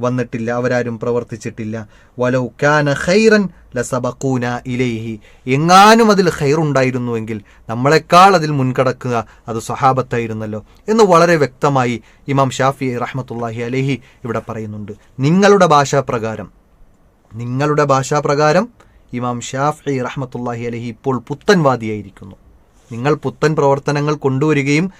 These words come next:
പുത്തൻ വാദങ്ങൾ ഉന്നയിക്കുകയും അത് പ്രവർത്തിക്കുകയും ചെയ്തിട്ട് അത് ശരിയല്ല എന്ന് പറയുന്നവരെ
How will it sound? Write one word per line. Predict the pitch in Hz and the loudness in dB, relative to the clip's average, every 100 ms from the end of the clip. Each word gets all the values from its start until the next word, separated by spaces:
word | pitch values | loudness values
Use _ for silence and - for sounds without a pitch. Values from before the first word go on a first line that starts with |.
| - - - | -20 -20 -8
പുത്തൻ | 127 - 180 | -6 0 2
വാദങ്ങൾ | 165 160 165 165 160 | 4 4 4 2 0
ഉന്നയിക്കുകയും | 139 151 170 - 156 165 190 - | 0 0 0 -2 -2 0 -2 -4
അത് | 143 165 | -4 -2
പ്രവർത്തിക്കുകയും | 143 135 151 180 - 175 165 | 0 0 0 -4 -6 -2 -2
ചെയ്തിട്ട് | 143 135 139 135 175 240 _ _ _ _ _ - | 0 0 0 2 0 0 _ _ _ _ _ -2
അത് | 156 | -2
ശരിയല്ല | 143 - 139 185 220 208 190 175 | -2 0 0 4 4 6 6 6
എന്ന് | 151 139 135 127 | 6 2 0 -2
പറയുന്നവരെ | 123 151 156 151 156 190 | -2 0 0 2 4 2